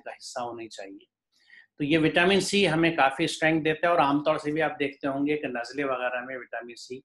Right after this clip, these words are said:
लेते हैं हम। अगर आप ये खट्टे फल नहीं खा सकते, कहीं available नहीं है, तो विटामिन सी की फ़ाइव हंड्रेड एमजी की एक tablet रोज़ ले सकते हैं आप,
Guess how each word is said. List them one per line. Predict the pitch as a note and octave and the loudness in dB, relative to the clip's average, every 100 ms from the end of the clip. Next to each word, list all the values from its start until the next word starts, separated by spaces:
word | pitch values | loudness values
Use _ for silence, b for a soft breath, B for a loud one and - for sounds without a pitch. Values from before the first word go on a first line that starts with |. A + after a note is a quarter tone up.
| _ _ _ _ - | _ _ _ _ -6
लेते | C3 C#3 C#3+ | -2 -2 -2
हैं | C3 | -2
हम। | C3+ D3 | 0 0
अगर | C3 C#3 | 2 2
आप | C3+ C#3 | 2 0
ये | C#3 | -6
खट्टे | B2+ - C#3 | -6 -10 -10
फल | C3 C#3 | -6 -6
नहीं | B2+ C#3 | -6 -6
खा | A#2 | -6
सकते, | B2 B2 - C3+ | -8 -8 -10 -8
कहीं | B2 B2+ B2+ | -6 -8 -8
available | A#2+ B2 C#3 C#3+ | -6 -6 -4 -4
नहीं | B2+ B2 | -4 -6
है, | A#2 - b b b - | -8 -12 b b b -8
तो | C3 | -2
विटामिन | C#3 D3 D3 D#3 | 0 2 4 2
सी | D3+ D#3+ | 2 -2
की | C#3+ D3 | 0 -2
फ़ाइव | B2+ C3 C3+ | 0 0 2
हंड्रेड | C#3+ C#3+ C#3 | 2 2 0
एमजी | C3 B2+ C#3 | -2 -4 -2
की | C#3 | -2
एक | B2+ | -2
tablet | C3 B2 C3+ B2+ | -4 -6 -6 -6
रोज़ | B2 B2+ B2 | -6 -6 -6
ले | B2+ | -10
सकते | - - B2 | -12 -16 -12
हैं | A#2+ A#2 | -10 -8
आप, | A#2 | -12